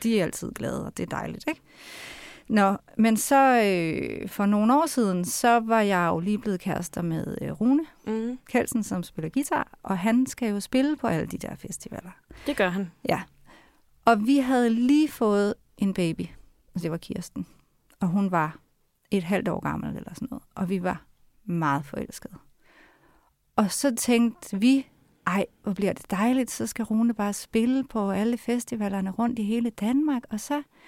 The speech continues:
Speaker 1: kan mig og lille baby Kirsten bare tage med og se forskellige steder i Danmark.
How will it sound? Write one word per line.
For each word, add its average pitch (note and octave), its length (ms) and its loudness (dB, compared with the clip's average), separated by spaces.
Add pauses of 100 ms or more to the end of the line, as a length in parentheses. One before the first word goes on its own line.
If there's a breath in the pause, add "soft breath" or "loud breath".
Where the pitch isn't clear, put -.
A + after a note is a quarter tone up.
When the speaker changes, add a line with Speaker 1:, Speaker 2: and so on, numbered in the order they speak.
(460 soft breath)
Speaker 1:
kan A#3+ 160 0
mig C4 220 4
og C#4 60 2
lille C4 220 0
baby C#4 340 2
Kirsten A#3+ 400 -4
bare A3+ 220 -2
tage B3 220 -2
med C#4+ 360 4 (640 soft breath)
og A3+ 120 0
se C#4+ 300 -2
forskellige G#3+ 520 -4
steder F#3 380 -4
i - 20 -6
Danmark. D#3+ 340 -4